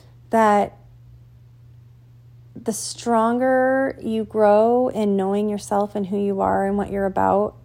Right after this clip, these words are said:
and trusting in that intuition and trusting in that foundation, the l-, less control you feel you need. They're directly correlated.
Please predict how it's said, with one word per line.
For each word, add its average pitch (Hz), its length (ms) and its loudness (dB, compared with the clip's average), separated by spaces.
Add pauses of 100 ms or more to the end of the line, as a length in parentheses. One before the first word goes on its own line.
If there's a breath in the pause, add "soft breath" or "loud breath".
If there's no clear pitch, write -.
(200)
and 190 160 -4
trusting 220 760 -2
in 220 180 -4
that 214 180 -4
intuition 208 640 -4
and 185 220 -4
trusting 214 600 -6
in 202 120 -2
that 202 220 -4
foundation, 208 800 -4 (2250 soft breath)
the 208 200 0
l-, 214 400 2 (720)
less 226 380 0
control 220 420 -2
you 208 160 0
feel 196 220 -2
you 175 120 0
need. 160 380 -6 (2750)
They're 220 180 2
directly 208 460 0
correlated. - 720 -4